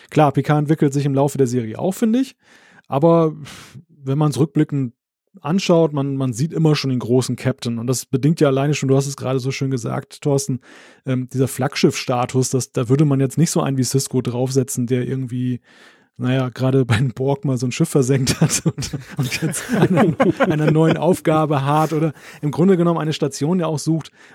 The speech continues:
wo er dann jetzt nicht eben in, in die nächste Schlacht geschickt wird und dann seinen Sohn alleinerziehend in Ruhe, äh, und, und in Sicherheit aufziehen kann. Das muss man ja auch mal sehen. Ich glaube, die Stationierungsentscheidung bei, bei Sisko, ich weiß nicht, inwieweit er das beeinflussen konnte,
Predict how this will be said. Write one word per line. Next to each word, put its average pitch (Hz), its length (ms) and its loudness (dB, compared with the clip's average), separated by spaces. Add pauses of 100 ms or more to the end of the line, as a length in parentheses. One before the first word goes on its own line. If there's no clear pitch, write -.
wo 151 140 4
er 147 60 4
dann 147 380 0
jetzt 143 260 -4
nicht 170 240 2
eben 143 280 0
in, 143 220 -6
in 139 140 -4
die 135 60 0
nächste 143 260 2
Schlacht 139 340 0
geschickt 139 400 0
wird 139 240 2
und 135 160 -6
dann 135 160 -2
seinen 127 220 -2
Sohn 151 340 2
alleinerziehend 131 800 0
in 127 80 -8
Ruhe, 131 360 2
äh, 131 340 -6
und, 131 240 -10
und 131 320 -12 (220)
in 131 100 0
Sicherheit 123 600 0
aufziehen 127 540 0
kann. 120 160 -4
Das 113 160 -8
muss 151 140 0
man 123 120 2
ja 117 80 -2
auch 131 100 -6
mal 147 180 2
sehen. 117 240 -10 (320)
Ich - 80 -20
glaube, 123 200 2
die 127 80 0
Stationierungsentscheidung 139 1080 2
bei, 131 360 -2
bei 123 500 -8
Sisko, 143 360 0
ich 135 140 -6
weiß 165 160 0
nicht, 185 80 4
inwieweit 156 260 4
er 156 80 2
das 143 140 -2
beeinflussen 160 560 0
konnte, 127 400 -2